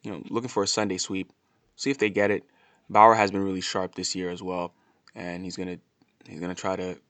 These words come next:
complete this thing. But that's gonna do it, folks.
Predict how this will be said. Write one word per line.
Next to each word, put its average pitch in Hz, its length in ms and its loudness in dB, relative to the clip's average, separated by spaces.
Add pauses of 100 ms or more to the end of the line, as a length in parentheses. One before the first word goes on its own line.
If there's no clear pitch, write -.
(140)
complete - 320 -8
this - 140 -12
thing. - 220 -18 (720)
But - 160 -16 (1040)
that's 156 160 8
gonna 190 160 8
do 131 200 8
it, - 60 4
folks. - 520 6